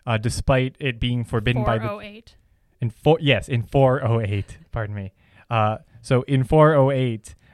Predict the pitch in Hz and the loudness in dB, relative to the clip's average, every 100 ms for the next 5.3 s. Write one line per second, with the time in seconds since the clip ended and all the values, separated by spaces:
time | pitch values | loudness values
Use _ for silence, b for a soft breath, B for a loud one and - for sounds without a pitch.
0 | _ 120 113 - 127 123 120 117 117 107 | _ -6 -4 -2 -2 -2 -4 -4 -6 -8
1 | 117 110 113 110 107 101 - 110 104 - | -6 -4 -4 -4 -6 -6 -6 -6 -8 -16
2 | _ b b b _ 110 107 104 107 107 | _ b b b _ -2 0 0 -4 -6
3 | - 127 117 - 123 120 123 117 120 113 | -8 -4 -4 -2 -2 0 -2 -2 -2 -2
4 | - 120 - 123 - 117 107 - 120 101 | -4 -6 -4 -8 -6 -6 -6 -6 -6 -8
5 | - - - | -10 -18 -20